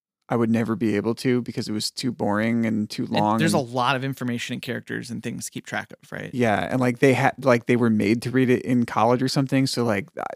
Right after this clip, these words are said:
Speaker 1: I, I had, like, their old copy of it, and they were, they were like, "You're not gonna like this," and I wanted to read it despite them, and then I, I got bored of it. I was probably, like, twelve or something,
Speaker 2: Mm-hmm.
Speaker 1: and, but, <laughs> so they were right.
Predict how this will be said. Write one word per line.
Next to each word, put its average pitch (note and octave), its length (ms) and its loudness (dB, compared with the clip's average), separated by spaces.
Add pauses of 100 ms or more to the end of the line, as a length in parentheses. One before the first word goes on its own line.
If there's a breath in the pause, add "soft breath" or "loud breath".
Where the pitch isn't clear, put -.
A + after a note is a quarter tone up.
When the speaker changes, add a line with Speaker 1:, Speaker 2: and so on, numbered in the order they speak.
(180)
Speaker 1:
I, G#2+ 100 2
I - 40 2
had, A2+ 340 0
like, A2+ 180 0
their G#2+ 160 0
old A2 300 -2
copy A#2+ 380 0
of B2+ 180 2
it, C3+ 180 4
and A#2+ 100 -4
they G#2+ 80 0
were, F#2 240 -4
they A#2+ 120 2
were A#2 60 4
like, A2 120 0
"You're A2+ 80 -2
not G2+ 140 0
gonna C#2 160 -10
like C#2 160 -6
this," - 180 -10
and A2+ 140 -4
I G#2 80 2
wanted A2 360 -2
to F#2 80 -8
read G#2+ 140 0
it G2 80 -4
despite - 400 -6
them, A#2 160 0
and A2 140 0
then G2+ 100 0
I, G2+ 180 -2
I G#2 120 0
got G2+ 260 0
bored G2+ 220 0
of A2 100 -2
it. A#2 180 2 (360)
I - 40 -18
was - 100 -10
probably, G2+ 260 0
like, F#2 320 0 (580)
twelve G2 420 2
or A2 60 -2
something, A2 520 -2 (180)
Speaker 2:
Mm-hmm. A#2+ 160 -8 (260)
Speaker 1:
and, F#2+ 240 -2
but, - 200 2
<laughs> G3+ 1600 4
so - 160 0
they A#2+ 100 4
were A2+ 140 4
right. A2 260 4